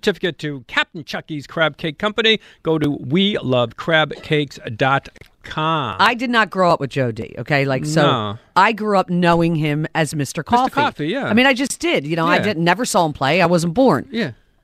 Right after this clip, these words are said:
Speaker 2: This was back in the day when people used to write letters to the station, you know,
Speaker 1: Mm-hmm.
Speaker 2: before
Speaker 1: Oh,
Speaker 2: Twitter.
Speaker 1: yeah, yeah, yeah.
Speaker 2: I come in one day,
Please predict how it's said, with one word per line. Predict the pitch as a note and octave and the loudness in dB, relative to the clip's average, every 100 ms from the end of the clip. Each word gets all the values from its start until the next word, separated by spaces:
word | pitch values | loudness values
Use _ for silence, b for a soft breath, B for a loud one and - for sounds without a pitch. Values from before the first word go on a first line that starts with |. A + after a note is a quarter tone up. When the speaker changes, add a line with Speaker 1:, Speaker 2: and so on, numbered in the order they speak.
| _ - | _ -2
Speaker 2:
This | G3+ C4 | -2 0
was | G#3+ | -2
back | E3+ F#3+ F#3+ | 0 0 0
in | F3 | -6
the | D#3 | -6
day | D#3 D#3+ | -4 -2
when | D3+ | -4
people | - D3 D#3 | -4 -6 -4
used | D3 C3+ | -6 -6
to | C#3+ | -6
write | B2 C3+ - | -4 -4 -4
letters | C3 C3 D3 C#3+ | -4 -2 -2 -4
to | - D#3 | -6 -8
the | D#3+ | -4
station, | F3 D#3+ - F3 E3 | -4 -2 -2 -4 -2
you | D3 | -2
know, | D#3+ | 0
Speaker 1:
Mm-hmm. | G3+ | 0
Speaker 2:
before | - D3+ C3+ | -4 -8 0
Speaker 1:
Oh, | D#3+ D#3 | 4 6
Speaker 2:
Twitter. | C3 | 4
Speaker 1:
yeah, | A#2 | 2
yeah, | A2 G#2+ | -2 -4
yeah. | G2+ G2 _ _ _ - | -8 -12 _ _ _ -8
Speaker 2:
I | |
come | E3+ A3 G3+ | 0 0 2
in | G3 | 0
one | E3+ D#3 | -2 0
day, | D3 C#3 | 0 0